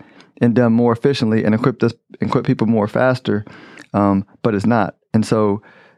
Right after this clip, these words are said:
and that's all done because of money printing, right? When money is cheap, you can have zombie,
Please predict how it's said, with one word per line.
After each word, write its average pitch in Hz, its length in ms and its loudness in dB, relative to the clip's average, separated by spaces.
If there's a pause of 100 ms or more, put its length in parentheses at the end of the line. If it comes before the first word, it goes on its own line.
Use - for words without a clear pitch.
(120)
and 110 100 2
that's 123 180 2
all 120 200 2
done 117 260 2
because 107 260 -2
of 95 80 -4
money 117 240 0
printing, 95 400 -6 (100)
right? 104 280 -2
When 107 100 0
money 131 240 2
is 107 180 -4
cheap, 151 380 -2 (640)
you 120 180 0
can 113 140 0
have 117 320 0
zombie, 110 580 0